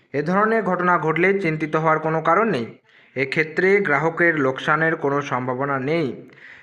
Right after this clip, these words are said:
কারণ কেটে নেওয়া টাকা খুব সহজেই ফেরত পেতে পারেন গ্রাহক।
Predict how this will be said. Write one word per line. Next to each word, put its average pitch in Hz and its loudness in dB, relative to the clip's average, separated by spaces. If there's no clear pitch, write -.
কারণ 175 0
কেটে 175 -2
নেওয়া 160 0
টাকা 160 2
খুব 220 -4
সহজেই 160 0
ফেরত 147 -4
পেতে 143 -4
পারেন 156 -2
গ্রাহক। 123 -6